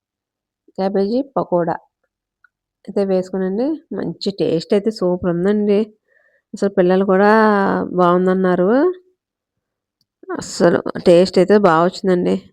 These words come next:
ఇదిగోండి ఇక్కడ కెమెరా అసలు ఎలా సెట్ చేసుకుంటున్నానండి. మొత్తం అంతా నేనే షూట్ చేసుకోవాలండి. ఎవరైతే లేరు ఇంట్లో. ఇదిగోండి హే-, ఏ-, కెమెరా అయితే సెట్ చేసుకొని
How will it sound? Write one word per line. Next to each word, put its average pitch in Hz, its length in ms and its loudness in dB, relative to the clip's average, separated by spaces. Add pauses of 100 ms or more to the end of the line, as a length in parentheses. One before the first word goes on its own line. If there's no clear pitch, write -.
(100)
ఇదిగోండి 175 400 4
ఇక్కడ 175 180 2
కెమెరా 175 400 4
అసలు 180 220 2
ఎలా 160 300 2
సెట్ - 280 -4
చేసుకుంటున్నానండి. 175 760 0 (880)
మొత్తం 185 300 4
అంతా 180 240 4
నేనే 180 300 4
షూట్ 185 260 0
చేసుకోవాలండి. 170 680 2 (1300)
ఎవరైతే 180 420 4
లేరు 175 240 2
ఇంట్లో. 170 320 0 (1600)
ఇదిగోండి 170 420 2 (540)
హే-, 180 540 2
ఏ-, 180 220 2 (300)
కెమెరా 175 340 4
అయితే 175 160 2
సెట్ - 240 -2
చేసుకొని 185 440 0